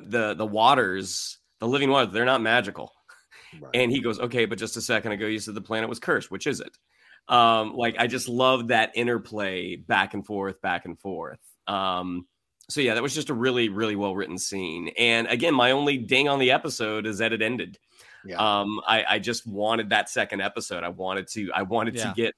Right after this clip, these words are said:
Speaker 1: to a, uh, not a more satisfying point, but I think, you know, they, they, they got me teased enough that the moment that they're kinda like, "And you can see next week." It's like, "Oh, well, F off."
Speaker 2: <laughs>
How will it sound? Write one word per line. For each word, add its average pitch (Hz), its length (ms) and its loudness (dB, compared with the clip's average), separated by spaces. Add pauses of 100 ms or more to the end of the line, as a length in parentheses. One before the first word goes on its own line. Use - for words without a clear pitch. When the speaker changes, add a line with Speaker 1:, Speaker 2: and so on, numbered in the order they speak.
Speaker 1:
to 107 200 -4
a, 98 220 0
uh, 92 220 0 (800)
not 254 240 2
a 247 40 2
more 202 160 4
satisfying 113 880 2
point, 95 360 -8
but 110 100 -6
I 107 100 0
think, 123 360 -6
you 127 120 -6
know, 117 100 0
they, 117 400 0 (100)
they, 113 340 -2
they 113 140 -2
got 127 240 2
me 139 140 0
teased 143 500 -4
enough 117 560 0
that 98 260 -2
the 113 80 -8
moment 113 400 -2
that 101 120 -8
they're 107 120 -4
kinda 107 200 -6
like, 104 260 -4
"And 170 720 2
you 139 120 -6
can 120 140 -6
see 110 140 -6
next 87 260 -8
week." 58 240 -18 (380)
It's - 80 -18
like, 123 180 -2
"Oh, 139 300 4
well, 107 380 -4 (480)
F - 180 -8
off." - 260 -12 (400)
Speaker 2:
<laughs> - 0 -